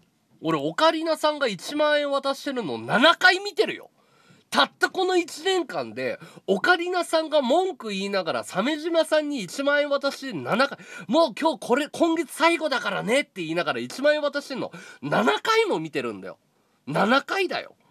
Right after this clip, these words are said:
俺、そんなに会ってないよ、あのカップルに。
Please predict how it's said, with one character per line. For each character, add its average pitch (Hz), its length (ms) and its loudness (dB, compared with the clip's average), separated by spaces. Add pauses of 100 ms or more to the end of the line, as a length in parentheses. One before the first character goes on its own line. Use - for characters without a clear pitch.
(720)
俺、 170 140 0
そ 302 220 2
ん 370 140 0
な 359 100 -4
に 330 140 0
会 330 80 0
っ - 20 -6
て 277 140 -8
な 202 140 2
い 185 60 2
よ、 127 120 0
あ 113 60 -4
の 120 120 -6
カ 117 120 -4
ッ 113 60 -4
プ - 180 -20
ル 95 100 -14
に。 87 160 -20